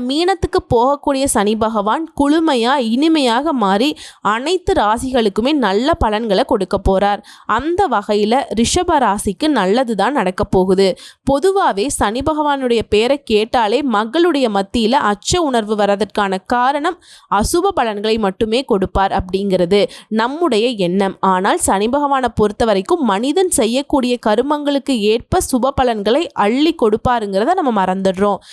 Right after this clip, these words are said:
நீதிக்காரகன், தர்மக்காரகன்னு அழைக்கக்கூடிய சனி பகவான் தராசுல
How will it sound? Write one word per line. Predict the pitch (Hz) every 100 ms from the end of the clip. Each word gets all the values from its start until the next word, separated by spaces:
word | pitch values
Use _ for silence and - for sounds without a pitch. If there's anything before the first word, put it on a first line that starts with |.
| - - 220
நீதிக்காரகன், | 247 277 311 - 254 220 233 403 311 214
தர்மக்காரகன்னு | 214 262 330 339 262 220 226 254 320 202
அழைக்கக்கூடிய | 202 254 339 - 262 247 -
சனி | 196 214 226
பகவான் | 214 185 233 359 - - _
தராசுல | 240 240 330 381 370